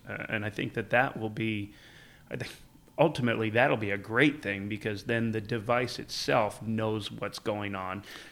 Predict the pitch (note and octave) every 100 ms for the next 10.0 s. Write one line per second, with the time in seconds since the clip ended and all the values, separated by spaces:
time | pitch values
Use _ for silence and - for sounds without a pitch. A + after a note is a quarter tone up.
0 | - A2 A2 D3+ D3+ D3+ - - E3 G3
1 | C#3+ A2+ A#2 A#2+ G#2 A#2 A2 A2+ A2+ -
2 | A#2+ - - G#2+ G#2 - - - - -
3 | F3+ - - - A2 G#2 G#2+ A2 A#2+ -
4 | - G#2+ B2 C3+ G#2+ G#2+ G#2 A#2 A2 A#2
5 | A2+ A2 - - - - - - - B2
6 | A2 - A#2+ - - D#3+ D#3 A#2+ A#2 G#2+
7 | G#2+ G#2 G#2 G2 - D3 C#3 A#2+ G#2+ -
8 | A#2+ G#2+ A2 G#2+ G#2 B2+ B2+ A2+ G#2 C3+
9 | B2+ A2 - - A#2+ B2+ A2+ G#2+ G#2+